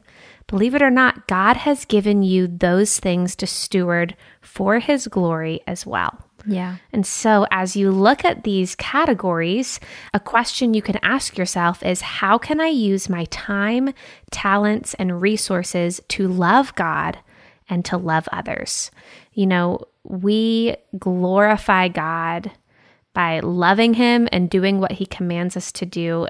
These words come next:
Speaker 1: And God's word tells us that all of his commands are summed up in love God and love others.
Speaker 2: Mm-hmm.
Speaker 1: And so as we evaluate our goals in life, we can say, "In every single area of my life, how can I use that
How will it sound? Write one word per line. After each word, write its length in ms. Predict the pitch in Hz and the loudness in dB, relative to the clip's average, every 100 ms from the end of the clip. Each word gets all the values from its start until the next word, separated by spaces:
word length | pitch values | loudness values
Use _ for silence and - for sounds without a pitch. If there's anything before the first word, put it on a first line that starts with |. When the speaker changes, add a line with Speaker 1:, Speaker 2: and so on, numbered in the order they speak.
| - | -4
Speaker 1:
And 220 | 175 175 | -4 0
God's 340 | 170 185 190 | 0 0 0
word 220 | 208 190 | 0 0
tells 300 | 185 175 180 | 0 -2 0
us 180 | 180 - | -2 -2
that 240 | - 165 - - - _ | 0 0 0 -20 -20 _
all 220 | 202 214 | 6 6
of 80 | 233 | 6
his 160 | 220 - | 2 0
commands 400 | 208 190 175 170 | 2 2 2 0
are 80 | 175 | -2
summed 380 | - 170 170 | -2 -2 0
up 160 | 165 165 | -2 -2
in 120 | 170 | -4
love 300 | 175 165 170 | 0 0 0
God 240 | - 143 143 | -2 -4 -4
and 140 | 147 | -4
love 180 | - 170 | -6 -6
others. 560 | - - 104 208 - - _ | -6 -8 -10 -6 -6 -6 _
Speaker 2:
Mm-hmm. 320 | 208 185 170 180 | -2 -2 -8 -4
Speaker 1:
And 100 | 196 | -2
so 180 | 202 190 | 0 0
as 360 | - 190 214 226 | 0 0 0 0
we 160 | 233 226 | 0 2
evaluate 960 | 185 185 175 208 202 185 170 170 - _ _ _ | 4 4 4 4 2 0 -2 -4 -8 _ _ _
our 240 | 185 196 196 | 0 2 0
goals 420 | 180 185 208 233 | 2 2 4 2
in 140 | 190 | 2
life, 380 | 175 156 160 - | 0 -4 -8 -4
we 80 | 220 | -6
can 200 | - 226 | -2 -4
say, 400 | - 214 208 190 - - - - | -2 -2 0 -2 -4 -20 -12 0
"In 160 | 214 - | 0 0
every 260 | 269 302 302 | -4 -2 -2
single 340 | - 277 262 - | 0 2 2 0
area 360 | 220 214 214 | -2 0 2
of 180 | - 196 | 2 0
my 160 | 196 185 | -2 -4
life, 420 | 160 - - - - | -4 -6 -10 -18 -20
how 300 | - - 226 | -14 -2 -2
can 180 | 240 277 | 0 0
I 80 | 240 | 2
use 560 | 214 185 202 220 233 - | 0 0 0 0 0 -2
that 320 | 220 208 | -2 -2